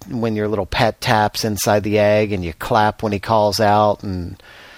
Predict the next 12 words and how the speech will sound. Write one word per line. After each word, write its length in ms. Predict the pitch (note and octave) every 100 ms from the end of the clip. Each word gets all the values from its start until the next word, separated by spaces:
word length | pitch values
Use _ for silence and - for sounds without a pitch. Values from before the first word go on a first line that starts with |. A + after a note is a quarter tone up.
| - - _
um, 640 | G#2+ G#2+ G2+ G2+ G2 G#2 - _ _ -
you, 160 | - B2+
you 200 | B2 C3+
do 220 | A#2+ D#3
all 100 | D#3 C3+
this 180 | A#2+
interaction 720 | - C#3 A#2+ A2 A#2 - G#2+ F#2
right 180 | G2
there 160 | - A2
on 120 | F#2+
the 40 | F#2
screen, 540 | - - G#2+ F2+ F2